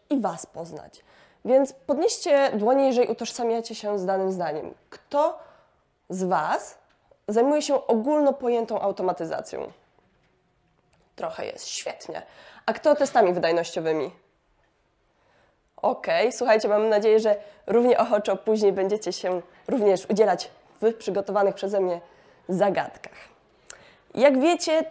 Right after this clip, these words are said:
testy wydajnościowe są bardzo ważne. Ich analiza,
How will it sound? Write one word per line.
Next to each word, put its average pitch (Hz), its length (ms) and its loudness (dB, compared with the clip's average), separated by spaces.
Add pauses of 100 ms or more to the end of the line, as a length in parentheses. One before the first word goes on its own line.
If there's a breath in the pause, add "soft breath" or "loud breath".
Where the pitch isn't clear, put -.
testy 302 340 -2
wydajnościowe 254 880 -2 (540 soft breath)
są 311 180 2
bardzo 269 260 4
ważne. 175 580 -4 (380)
Ich 254 180 0
analiza, 214 720 4